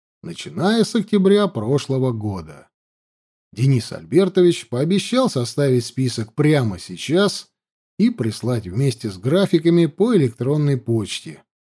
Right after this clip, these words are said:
В следующий раз Данилову предстояло дежурить через неделю,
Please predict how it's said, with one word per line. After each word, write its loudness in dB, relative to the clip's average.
В -20
следующий -4
раз 2
Данилову 4
предстояло 0
дежурить 2
через 2
неделю, 4